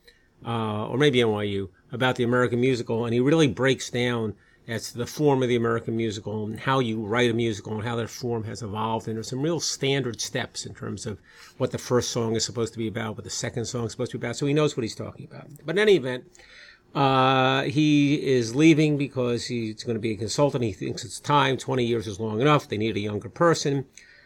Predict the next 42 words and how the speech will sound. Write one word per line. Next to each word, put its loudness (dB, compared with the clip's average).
Uh, 2
he 4
does 6
reflect 2
a -4
little 0
bit 0
on -4
what's -4
been -2
successful 2
and 2
what's -2
not. 4
He 4
doesn't 0
wanna -2
call -2
things -4
out. 0
Uh, 0
I -4
don't 4
know 12
if 6
it's -2
worth 4
going, 0
naming 6
the 4
shows 0
that -2
he -2
thinks -2
are -12
successful. -4
The -4
truth -2
of -4
the 2
matter 2
is, 2